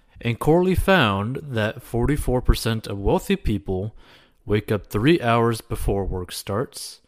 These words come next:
compared to just three percent of poor people. Number two, don't check your email first thing in the morning.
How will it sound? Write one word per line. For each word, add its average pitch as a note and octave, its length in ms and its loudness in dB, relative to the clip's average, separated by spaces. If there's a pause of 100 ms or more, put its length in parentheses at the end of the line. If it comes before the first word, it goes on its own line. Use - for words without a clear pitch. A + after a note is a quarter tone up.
(420)
compared G#2 400 0
to G#2+ 100 -2
just G#2 540 -4
three G2+ 280 -2
percent C3+ 640 -2 (140)
of - 220 -12
poor E3 220 0
people. - 440 0 (3250)
Number F#2 220 -8
two, A#2 420 -4 (960)
don't C3+ 380 0 (160)
check - 480 -2
your A#2 280 -4
email A#2 600 -2 (220)
first - 480 -4
thing F#2+ 220 -6
in F2+ 140 -8
the F#2 40 -8
morning. G2 460 -4